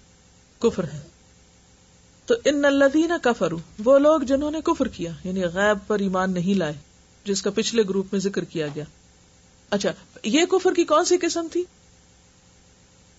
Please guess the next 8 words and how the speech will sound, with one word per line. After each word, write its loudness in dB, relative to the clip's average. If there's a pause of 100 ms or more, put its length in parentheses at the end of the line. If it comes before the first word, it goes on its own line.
(180)
اعتقادی 2
کفر۔ -2 (1040)
یؤمنون 2 (120)
بالغیب 4
کا 2
انکار 2
کرنے 2
والے 4